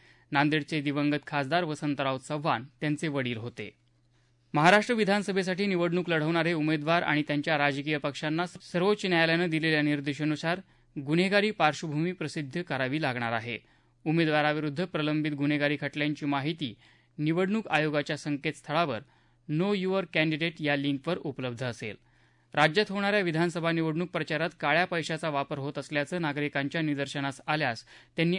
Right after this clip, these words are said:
आयकर विभागाला त्याची माहिती द्यावी, असं आवाहन आयकर अधिकाऱ्यांनी केलं आहे. अशी माहिती देणाऱ्या व्यक्तीची ओळख गुप्त ठेवण्यात येईल. राज्यातल्या विधानसभा निवडणुकीसाठीचा कार्यक्रम केंद्रीय निवडणूक आयोगानं जाहीर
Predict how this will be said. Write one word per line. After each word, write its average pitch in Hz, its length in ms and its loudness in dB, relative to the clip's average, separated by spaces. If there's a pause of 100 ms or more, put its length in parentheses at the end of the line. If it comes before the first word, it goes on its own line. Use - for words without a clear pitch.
आयकर 151 360 0
विभागाला 160 460 0
त्याची 165 280 -6
माहिती 143 340 -4
द्यावी, 143 360 -2 (320)
असं 156 200 -2
आवाहन 156 420 2
आयकर 151 360 2
अधिकाऱ्यांनी 143 600 0
केलं 139 240 0
आहे. 117 240 -2 (380)
अशी 160 200 -2
माहिती 156 340 2
देणाऱ्या 151 340 2
व्यक्तीची 156 560 -4
ओळख 156 220 0
गुप्त 156 340 -6
ठेवण्यात 131 400 -6
येईल. 117 160 -6 (680)
राज्यातल्या 185 400 4
विधानसभा 185 480 2
निवडणुकीसाठीचा 175 800 -2
कार्यक्रम 160 480 0
केंद्रीय 160 340 0
निवडणूक 160 420 0
आयोगानं 151 420 2
जाहीर 147 300 -2